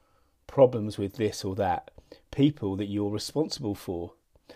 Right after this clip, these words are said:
the families of people you're responsible for. I think it's easy, uh,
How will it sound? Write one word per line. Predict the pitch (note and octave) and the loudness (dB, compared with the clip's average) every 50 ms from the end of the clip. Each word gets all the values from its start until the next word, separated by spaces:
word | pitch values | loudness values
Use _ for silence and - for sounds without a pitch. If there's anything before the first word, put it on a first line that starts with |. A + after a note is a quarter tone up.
| - - _ | -20 -20 _
the | _ C#3+ C3+ | _ -4 -4
families | - - - - D3 D#3 D#3+ D3 A#2+ A2 G2+ G2 F#2 - - - - | -4 -10 -8 -4 -4 -2 0 -2 -2 -2 -4 -6 -8 -10 -16 -14 -14
of | - - - - | -14 -14 -14 -12
people | - A2 G2 - - F#2+ F#2 G2 | -12 -12 -12 -10 -10 -12 -12 -10
you're | A2 G#2 G2+ G2 | -8 -8 -8 -8
responsible | F#2+ F#2+ - - - F#2 D#2+ - - - F2+ F2 | -8 -10 -12 -12 -14 -14 -14 -14 -16 -14 -14 -14
for. | - - - E2 F2 F#2+ | -14 -14 -12 -8 -8 -8
I | |
think | G2 - B2+ A2 G2 | -8 -6 -10 -8 -8
it's | - - - - _ | -10 -12 -14 -16 _
easy, | - B2+ B2+ C3+ B2+ B2+ A2 F#2+ F2+ F#2 - - _ _ _ _ | -4 0 0 0 0 -2 -4 -6 -8 -8 -12 -14 _ _ _ _
uh, | - A2 F#2+ F#2+ F#2+ G2 | -10 -8 -8 -6 -8 -8